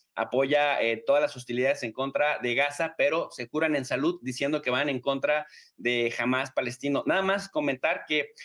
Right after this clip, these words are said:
aunque esto suceda así, aunque se vea una simetría muy grande,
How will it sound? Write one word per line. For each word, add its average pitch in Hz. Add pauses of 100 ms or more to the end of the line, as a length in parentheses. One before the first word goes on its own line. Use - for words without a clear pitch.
(140)
aunque 131
esto 160
suceda 156
así, 160
aunque 127
se 120
vea 135
una 160
simetría 135
muy 151
grande, 147